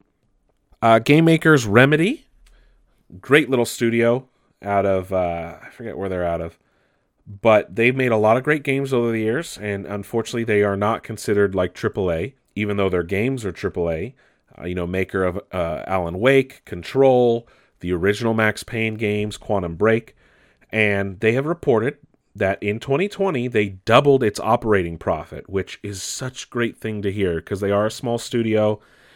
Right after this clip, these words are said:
and were at risk of, of, you know, closing because they, they, their games don't get big play. And, uh, per their latest financial report, their full year revenue is up thirty percent at four point one million euros,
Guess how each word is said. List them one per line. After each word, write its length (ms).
and 200
were 200
at 80
risk 360
of, 220
of, 320
you 80
know, 320
closing 560
because 320
they, 220
they, 400
their 120
games 400
don't 220
get 300
big 220
play. 420
And, 300
uh, 200
per 300
their 560
latest 500
financial 440
report, 500
their 260
full 280
year 160
revenue 380
is 100
up 160
thirty 280
percent 420
at 100
four 220
point 240
one 180
million 300
euros, 500